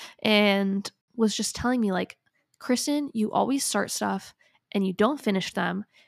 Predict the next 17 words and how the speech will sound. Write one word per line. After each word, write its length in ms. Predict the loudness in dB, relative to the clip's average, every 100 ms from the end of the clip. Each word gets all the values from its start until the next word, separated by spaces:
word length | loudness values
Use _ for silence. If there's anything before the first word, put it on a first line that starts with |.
| _ -4
And 120 | 2
this 140 | 4 6
podcast 680 | 2 2 -6 -10 -12 -14
is 200 | -20 -10
really 260 | -4 0 2
good, 380 | 4 4 2 0
so 160 | 2
you 180 | 4 4
need 240 | 4 4 2
to 60 |
follow 300 | 4 6 6
through 220 | 4 2 2
with 180 | 0
it. 140 | -2 -2
You 100 | -4
keep 320 | 2 4 4
saying, 460 | 2 4 4 2